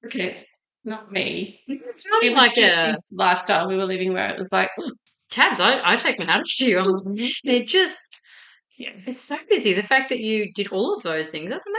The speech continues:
Speaker 2: amazing.
Speaker 1: Oh, yeah, but we're all doing that. I wanna squash any kind of idea that it's, it's, um, harder to homeschool your kids, 'cause we're all,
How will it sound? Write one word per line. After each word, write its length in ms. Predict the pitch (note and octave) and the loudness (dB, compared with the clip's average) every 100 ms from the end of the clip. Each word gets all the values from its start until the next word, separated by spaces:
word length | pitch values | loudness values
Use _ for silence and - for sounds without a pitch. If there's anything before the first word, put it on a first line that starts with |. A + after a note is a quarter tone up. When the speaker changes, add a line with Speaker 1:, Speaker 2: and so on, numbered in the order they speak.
| C5+ - | -10 -8
Speaker 2:
amazing. 300 | G3 - - _ _ - | -8 -8 -18 _ _ 0
Speaker 1:
Oh, 200 | F4+ A3+ | 4 4
yeah, 280 | F#3+ D4 G#3+ | 2 2 2
but 140 | F#3 G3+ | 2 -2
we're 120 | A3 | 0
all 240 | A#3+ F#4 | 2 2
doing 300 | D#4 G3+ E3+ D#3 | 2 0 0 0
that. 200 | - - _ _ _ _ - | -2 -4 _ _ _ _ -8
I 60 | G#3+ | -2
wanna 180 | A3 | -2
squash 580 | G3+ - G#3+ G#3+ G#3 - - | -2 -4 0 2 2 -2 0
any 640 | G#3+ G#3 G#3 G3+ G3 G3 - - | 0 4 4 4 2 -2 -6 -14
kind 280 | - G3+ G3 | -4 -2 0
of 360 | F#3+ F#3+ F#3 - - _ _ _ _ _ _ - | 0 0 -2 -8 -20 _ _ _ _ _ _ 0
idea 500 | G3 G3 G3+ F#3+ F#3 | 0 2 0 0 0
that 320 | F3+ F3 - - | 0 -2 -4 -4
it's, 400 | G3+ - - - | -6 -6 -18 -6
it's, 300 | G3 F#3+ - | -6 -6 -4
um, 440 | F#3 F3 E3+ E3+ F#3 | -2 0 -2 -6 -8
harder 520 | - F3+ E3+ C#3 D#3 _ _ - | -2 -2 0 -4 -10 _ _ -20
to 100 | F#3 | -18
homeschool 420 | F#3 - - F3+ | -16 -14 -8 -8
your 80 | F3+ | -8
kids, 340 | - E3+ - | -10 -12 -12
'cause 200 | - F#3+ F#3+ | -14 -10 -8
we're 120 | - | -6
all, 420 | F#3+ F#3 F#3+ F#3+ | -4 -2 -2 -6